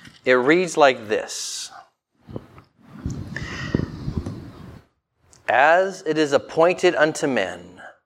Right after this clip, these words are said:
once to die, but after this the judgment." Now listen to verse twenty-eight. "So Christ was once offered to bear the sins of many,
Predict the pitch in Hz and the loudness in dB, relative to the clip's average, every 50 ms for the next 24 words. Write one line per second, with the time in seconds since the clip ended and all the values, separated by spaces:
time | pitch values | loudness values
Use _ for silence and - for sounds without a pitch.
0 | _ _ _ _ _ _ _ _ _ - - 113 123 131 151 156 - - - - | _ _ _ _ _ _ _ _ _ -2 4 4 6 6 4 0 -6 -12 -12 -12
1 | - - 147 131 143 117 80 - - - - - - _ _ _ _ _ _ _ | -10 -10 -4 2 4 4 4 2 -2 -8 -10 -12 -14 _ _ _ _ _ _ _
2 | _ _ _ _ _ _ _ _ _ _ _ _ _ _ - _ _ _ _ _ | _ _ _ _ _ _ _ _ _ _ _ _ _ _ -20 _ _ _ _ _
3 | _ _ _ _ - 113 117 - - - 131 147 170 175 - - - 165 139 117 | _ _ _ _ 0 0 0 2 0 2 4 6 6 4 2 -4 -6 -6 -2 0
4 | 120 117 117 120 120 - - - - - 120 110 101 - 110 95 85 - - - | 2 2 2 0 -2 -8 -14 -16 -6 -4 -4 -4 2 4 4 4 4 2 -6 -12
5 | - - _ _ - - - - - _ _ _ _ _ _ _ _ - 107 110 | -18 -20 _ _ -20 -18 -18 -20 -20 _ _ _ _ _ _ _ _ 0 2 4
6 | 135 151 - - 180 151 131 139 143 131 - - - - - 123 113 123 113 - | 4 2 2 2 2 2 4 4 4 2 2 -4 -4 0 0 0 0 0 -4 -6
7 | - 80 78 - - - - - - - - _ _ _ _ _ _ _ _ _ | -6 -8 -8 -10 -14 -14 -14 -14 -14 -14 -18 _ _ _ _ _ _ _ _ _
8 | _ _ _ _ - - - - - - - - - - _ _ _ _ _ _ | _ _ _ _ -20 -18 -18 -18 -18 -18 -18 -20 -20 -20 _ _ _ _ _ _
9 | - - - 127 127 120 - - 143 131 135 139 143 147 151 - - 143 131 117 | -4 2 4 4 4 2 2 4 6 6 8 6 6 2 -2 -6 -6 -6 -6 0
10 | 120 135 139 135 135 - - 113 120 127 131 - - 139 131 - 135 110 104 120 | 2 2 2 2 0 -2 4 6 6 6 6 4 -2 -4 -4 -4 -2 4 6 6
11 | 123 120 117 107 - - 127 127 127 117 139 135 127 107 85 78 73 71 69 - | 6 6 4 0 -2 -4 -4 -4 -2 -4 -4 -4 -2 -2 -2 -4 -4 -8 -16 -20
12 | - _ | -20 _